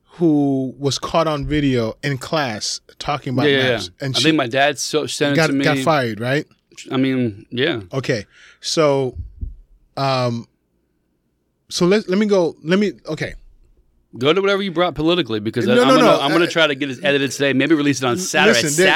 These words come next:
Speaker 1: there,
Speaker 2: Saturday.
Speaker 1: there, there are multiple things, but I, I'm gonna do international,
Speaker 2: Either
Speaker 1: 'cause
Speaker 2: this weekend or this past weekend, depending on when I release
Speaker 1: I'm
Speaker 2: this
Speaker 1: gonna talk
Speaker 2: one.
Speaker 1: about it from an international
Speaker 2: Yeah.
Speaker 1: perspective, because there's so much to talk about. But let's,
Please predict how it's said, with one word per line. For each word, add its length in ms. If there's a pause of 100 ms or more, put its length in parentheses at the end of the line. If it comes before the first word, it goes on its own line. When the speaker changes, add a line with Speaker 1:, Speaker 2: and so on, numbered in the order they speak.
Speaker 1:
there, 100
Speaker 2:
Saturday. 280
Speaker 1:
there, 160
there 160
are 40
multiple 380
things, 300
but 160
I, 60 (100)
I'm 100
gonna 140
do 140
international, 600
Speaker 2:
Either 140
Speaker 1:
'cause 80
Speaker 2:
this 160
weekend 360
or 60
this 120
past 260
weekend, 180
depending 220
on 60
when 100
I 20
release 260
Speaker 1:
I'm 80
Speaker 2:
this 120
Speaker 1:
gonna 80
talk 140
Speaker 2:
one. 20
Speaker 1:
about 300
it 80
from 180
an 60
international 540
Speaker 2:
Yeah. 40 (240)
Speaker 1:
perspective, 320
because 260
there's 160
so 120
much 160
to 80
talk 260
about. 260
But 120
let's, 200